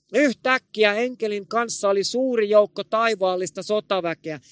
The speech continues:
ja he ylistivät Jumalaa ja sanoivat, "Jumalan on kunnia korkeuksissa." Siis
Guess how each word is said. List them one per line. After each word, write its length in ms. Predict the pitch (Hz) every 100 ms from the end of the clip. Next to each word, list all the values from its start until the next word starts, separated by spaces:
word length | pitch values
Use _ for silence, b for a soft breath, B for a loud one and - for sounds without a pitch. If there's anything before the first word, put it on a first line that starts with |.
| b
ja 100 | 208
he 120 | 208 175
ylistivät 720 | 233 277 262 - 226 226 214
Jumalaa 500 | 233 254 233 214 202
ja 100 | 202
sanoivat, 680 | 180 240 233 214 180 156 139 _ b b b _ _ _ _ -
"Jumalan 720 | 185 277 277 262 233 214 214
on 220 | 185 214 214
kunnia 520 | - 254 240 220 208 190
korkeuksissa." 1000 | 226 233 208 196 180 - 165 143 - 131 b
Siis 280 | - 214 -